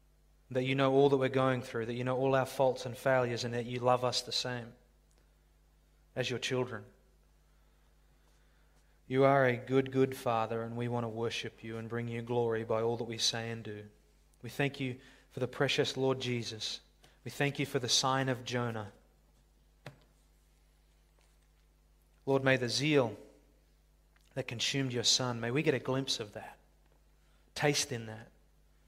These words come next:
be motivated by that. Not burdened by that, but delighted by the privilege it is to partake in worship. Lord, we've beheld your glory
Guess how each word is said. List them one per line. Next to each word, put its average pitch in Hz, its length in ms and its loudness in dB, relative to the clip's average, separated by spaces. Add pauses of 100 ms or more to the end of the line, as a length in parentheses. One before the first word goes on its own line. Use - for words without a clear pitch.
(140)
be 123 80 -10
motivated 127 720 6 (480)
by 117 220 2
that. 104 300 -6 (1600)
Not 135 280 0
burdened 135 480 6
by 110 160 2
that, 110 340 -2
but 117 140 -2
delighted 117 560 2
by 113 140 0
the 110 60 -4
privilege 120 440 -2
it 113 80 -4
is 110 220 -6
to - 100 -14
partake 117 800 -6
in 113 180 -10 (400)
worship. - 400 -12 (3000)
Lord, 143 140 6
we've 143 160 6
beheld 143 320 4
your 135 80 4
glory 131 460 4